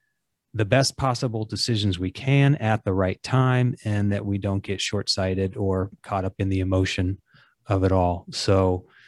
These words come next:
yeah, I think the, the value of having an advisor for both investing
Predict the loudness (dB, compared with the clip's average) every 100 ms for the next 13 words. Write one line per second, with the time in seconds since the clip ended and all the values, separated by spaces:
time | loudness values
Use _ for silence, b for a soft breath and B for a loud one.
0 | b _ -6 -6 0 2 2 -2 -16 _
1 | -2 2 4 2 0 2 4 6 6 4
2 | 2 0 0 0 -2 -2 -2 -2 0 -2
3 | -4 -4 -4 -4 -2 -4 -2 0 0 -2
4 | -4 -6